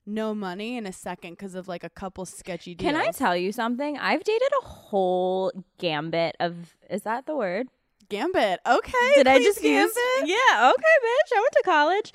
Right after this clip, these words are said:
Speaker 1: <laughs>
Speaker 2: I've dated, like, a whole plethora of, like, different tiers of men and,
Speaker 1: Mm-hmm.
Speaker 2: like, some really rich, some, like, family money, some on their own.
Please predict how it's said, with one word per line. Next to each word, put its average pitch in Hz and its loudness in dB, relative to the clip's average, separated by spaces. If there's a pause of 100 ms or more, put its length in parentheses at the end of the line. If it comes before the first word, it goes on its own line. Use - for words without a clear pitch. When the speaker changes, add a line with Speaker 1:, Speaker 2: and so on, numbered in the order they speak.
(100)
Speaker 1:
<laughs> 339 -4
Speaker 2:
I've 294 2
dated, 440 -2
like, 523 0 (100)
a - -8
whole 214 0
plethora 202 -4
of, 185 -2
like, 180 -6
different 175 -6 (720)
tiers 175 -2
of 170 -4
men 240 0
and, 180 -4
Speaker 1:
Mm-hmm. 165 -12
Speaker 2:
like, 151 -10
some 175 -4
really 156 -4
rich, 220 -2
some, 180 -6
like, 165 -8
family 247 -4
money, 233 -6
some 175 -10
on 165 -8
their 170 -10
own. 196 -6